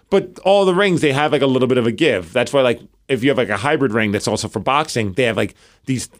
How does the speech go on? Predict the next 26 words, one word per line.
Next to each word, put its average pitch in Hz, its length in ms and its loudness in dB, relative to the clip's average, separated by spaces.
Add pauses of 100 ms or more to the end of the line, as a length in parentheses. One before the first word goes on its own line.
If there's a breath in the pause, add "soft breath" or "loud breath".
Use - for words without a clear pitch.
(100)
things 165 200 2
that 143 60 2
you 113 100 2
have 107 100 0
to 113 80 -2
put 127 200 0
in, 131 200 2
like, 98 140 -2
little 113 140 0
stands 120 560 -2
that 98 200 -4 (440 soft breath)
brace 143 500 0
the 127 200 2
wood 120 240 2
beams, 131 400 2
so 123 120 -2
that 113 120 2
way 117 80 4
when 110 120 2
you're 104 100 0
boxing, 127 400 -2
you 101 40 0
don't 98 160 -2
have 135 200 -2
that 73 180 -4
give. - 320 -14